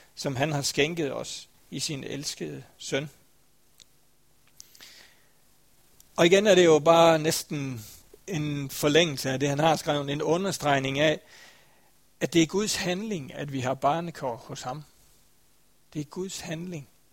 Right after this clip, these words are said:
at vi har barnekår hos ham. Og hvis så vi lige spoler lidt tilbage og tænker, at det her, det blev skrevet til de der menigheder,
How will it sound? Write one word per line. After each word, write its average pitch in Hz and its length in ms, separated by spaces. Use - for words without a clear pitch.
at 131 140
vi 135 80
har 131 100
barnekår 135 760
hos - 220
ham. 143 200
Og - 80
hvis 196 120
så 226 100
vi 214 60
lige 220 140
spoler 190 360
lidt 196 180
tilbage 175 400
og 147 60
tænker, 180 240
at 151 40
det 170 100
her, 165 140
det 165 140
blev 151 140
skrevet 180 420
til 143 180
de 165 100
der 151 340
menigheder, 139 640